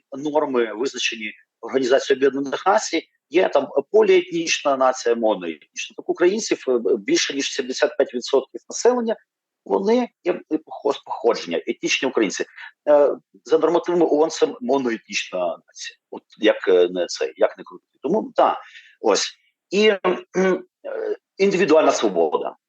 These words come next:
Оце нас об'єднує. Це дивно, насправді, в цьому якби така своя магія є. Тому що, якщо люди реально коцнуті на індивідуальній особистій свободі,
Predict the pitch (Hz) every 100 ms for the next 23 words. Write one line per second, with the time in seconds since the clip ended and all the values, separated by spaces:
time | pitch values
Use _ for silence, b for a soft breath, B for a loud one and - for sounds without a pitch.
0 | - 135 - 156 131 - 98 98 90 71
1 | - 110 139 139 101 80 69 87 - 104
2 | 92 87 - 131 104 110 101 104 107 127
3 | 117 - 107 113 - _ _ - 101 107
4 | 87 78 76 78 - 104 107 - 95 B
5 | _ 101 - 123 120 127 107 - _ 101
6 | 110 123 110 - - 127 127 - 107 110
7 | 104 113 127 113 101 120 127 110 127 117
8 | 107 95 87 - 92 98 - 120 - 156
9 | 180 262 180 92